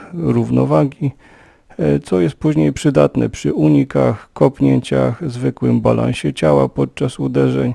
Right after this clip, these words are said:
no, ogólnie podczas zwykłej pracy treningowej. E,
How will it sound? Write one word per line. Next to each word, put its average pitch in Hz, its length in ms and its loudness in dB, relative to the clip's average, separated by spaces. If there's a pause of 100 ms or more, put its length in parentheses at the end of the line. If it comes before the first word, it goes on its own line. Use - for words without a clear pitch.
(520)
no, 226 120 0
ogólnie 135 440 4
podczas 117 500 -4
zwykłej 117 520 -4 (960)
pracy 120 380 -2
treningowej. 123 840 0 (920)
E, 127 60 0